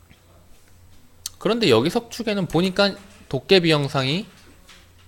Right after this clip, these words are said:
여기 있겠네요. 승성교는 여기 있었죠?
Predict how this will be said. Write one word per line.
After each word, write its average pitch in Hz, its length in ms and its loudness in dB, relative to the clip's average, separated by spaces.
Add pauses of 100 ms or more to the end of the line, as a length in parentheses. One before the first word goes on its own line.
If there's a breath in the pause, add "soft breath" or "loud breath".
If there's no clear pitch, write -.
(1200)
여기 151 280 4
있겠네요. 101 600 -2 (320 soft breath)
승성교는 214 640 -2
여기 120 320 0
있었죠? 170 580 -2